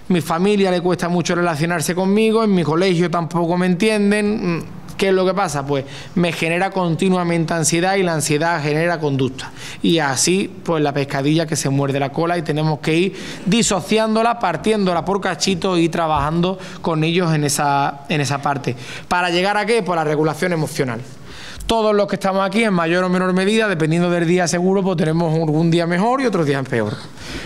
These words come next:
Pues la regulación emocional. Todos tenemos que el regularnos, el saber, eh, cómo medir esas emociones,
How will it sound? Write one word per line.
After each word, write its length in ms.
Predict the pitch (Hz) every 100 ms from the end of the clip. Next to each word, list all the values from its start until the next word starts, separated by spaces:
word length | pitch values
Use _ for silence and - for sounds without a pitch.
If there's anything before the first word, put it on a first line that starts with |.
| - -
Pues 180 | 185 175
la 120 | 190
regulación 500 | 190 175 165 160 180
emocional. 600 | 165 160 - 147 139 127
Todos 300 | 156 160 160
tenemos 420 | 160 160 165 165
que 280 | 160 180 190 185 - - -
el 220 | - 190
regularnos, 680 | 180 185 165 180 190 170 147
el 100 | 147
saber, 480 | 143 160 175 196 196 - - - - -
eh, 420 | 180 170 165 160 -
cómo 260 | 226 226
medir 320 | 202 196 208
esas 260 | 196 160 175
emociones, 540 | 170 165 - 208 208